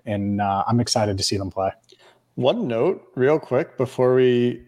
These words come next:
Speaker 2: move on and, and talk predictions a little bit more and, and the
Speaker 1: And,
Speaker 2: special
Speaker 1: and I have a
Speaker 2: teams wild
Speaker 1: question.
Speaker 2: card.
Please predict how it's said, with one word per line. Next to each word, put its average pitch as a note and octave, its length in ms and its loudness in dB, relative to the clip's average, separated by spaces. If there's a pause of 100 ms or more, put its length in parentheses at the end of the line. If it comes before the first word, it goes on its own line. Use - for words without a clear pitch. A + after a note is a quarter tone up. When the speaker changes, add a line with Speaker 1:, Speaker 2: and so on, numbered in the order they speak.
(140)
Speaker 2:
move B2+ 440 2
on A#2+ 300 2
and, A#2+ 180 0
and B2 180 -2
talk A#2+ 300 0
predictions A#2+ 580 -2
a A#2+ 60 0
little A#2 220 2
bit A#2+ 180 0
more A#2+ 280 2
and, A#2 220 -2
and A#2 300 0
the A2 60 0
Speaker 1:
And, A2 100 0
Speaker 2:
special D3 180 2
Speaker 1:
and D3 80 4
I D3 100 6
have E3 120 4
a D3 60 4
Speaker 2:
teams B2+ 140 -2
wild C3 140 2
Speaker 1:
question. A#2 260 4
Speaker 2:
card. C3+ 220 0